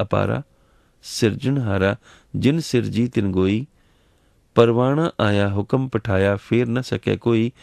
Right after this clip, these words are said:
ਆਪੇ ਕਰ ਵੇਖੇ ਸਿਰ ਸਿਰ ਲੇਖੇ ਆਪੇ ਸੁਰਤ ਬੁਝਾਈ।" ਨਾਨਕ ਸਾਹਿਬ ਅਗਮ ਅਗੋਚਰ ਜੀਵਾ ਸੱਚੀ ਨਾਈ।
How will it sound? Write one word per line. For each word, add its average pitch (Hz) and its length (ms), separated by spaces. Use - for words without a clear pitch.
ਆਪੇ 123 400
ਕਰ 110 240
ਵੇਖੇ 98 400
ਸਿਰ 107 280
ਸਿਰ 139 220
ਲੇਖੇ 113 480
ਆਪੇ 104 340
ਸੁਰਤ 98 380
ਬੁਝਾਈ।" 101 500
ਨਾਨਕ 107 600
ਸਾਹਿਬ 101 380
ਅਗਮ 110 260
ਅਗੋਚਰ 92 460
ਜੀਵਾ 92 560
ਸੱਚੀ - 560
ਨਾਈ। 90 300